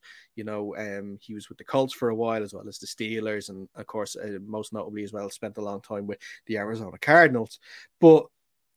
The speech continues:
the choice of head coach I found quite interesting. Um, Todd Bowles, he does have head coach experience, of course, with the New York Jets, which, you know, your head coach in the, your head coach in New York Jets, you're probably not gonna do too well,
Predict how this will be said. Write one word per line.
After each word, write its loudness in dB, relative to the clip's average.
the 2
choice 6
of 0
head 0
coach 0
I -8
found -6
quite -8
interesting. -12
Um, -14
Todd 2
Bowles, 2
he -10
does 4
have -6
head -4
coach -2
experience, -8
of -20
course, -12
with -4
the -4
New -4
York -6
Jets, -4
which, -8
you -12
know, -6
your -18
head -2
coach -6
in -6
the, -6
your -6
head -2
coach 0
in -8
New -6
York -4
Jets, -6
you're -10
probably -2
not -6
gonna -6
do -8
too -10
well, -8